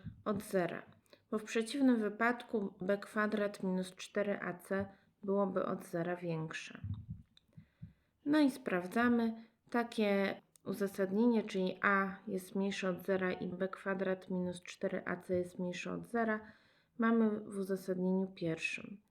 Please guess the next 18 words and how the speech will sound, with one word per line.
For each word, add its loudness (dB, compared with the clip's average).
Na 6
tej 4
podstawie, 2
że -2
a 4
jest 2
mniejsze 0
od -4
zera, 0
wiemy, -2
że -2
ramiona 4
paraboli 2
muszą -2
być -12
skierowane -4
w -10
dół, 0